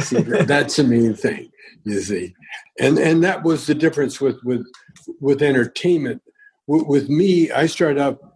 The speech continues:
playing guitar. I could play guitar quite early, uh, eight years old. I, I picked it up, and there's a fiddle player across the, the field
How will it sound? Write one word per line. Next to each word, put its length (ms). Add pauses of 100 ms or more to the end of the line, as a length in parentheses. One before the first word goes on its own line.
(160)
playing 260
guitar. 300
I 100
could 180
play 180
guitar 540 (520)
quite 200
early, 480 (160)
uh, 220 (100)
eight 200
years 340
old. 360 (160)
I, 220
I 80
picked 260
it 120
up, 240
and 260
there's 240
a 60
fiddle 300
player 340
across 500
the, 240 (340)
the 80
field 460